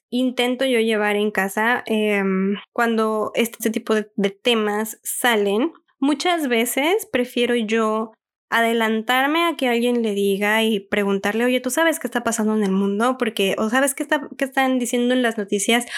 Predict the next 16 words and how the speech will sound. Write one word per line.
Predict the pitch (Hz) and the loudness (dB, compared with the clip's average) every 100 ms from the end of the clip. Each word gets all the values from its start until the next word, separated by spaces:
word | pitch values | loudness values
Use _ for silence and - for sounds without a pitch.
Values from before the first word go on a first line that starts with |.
| - - | -8 -6
Otras | 294 294 320 269 | -4 0 0 0
veces, | 269 262 285 285 277 | 0 0 0 0 -2
em, | 233 220 208 208 202 - - _ _ _ - | 0 2 2 0 -2 -6 -12 _ _ _ -2
ella | 247 269 | 0 0
llega | 247 233 226 233 240 233 _ _ - - | 0 0 2 0 0 -6 _ _ -20 -2
de | 220 | -2
frente | 220 - 233 233 240 | 0 0 0 0 -2
con | 247 | 0
la | 220 | 0
pregunta | 202 190 220 240 226 247 254 - - | -2 -2 0 0 2 0 -2 -8 -2
y | 208 | 0
bueno, | 196 185 | 2 0
hay | 190 190 | 0 -2
que | - | -2
como | 190 - | 0 -2
que | - | -2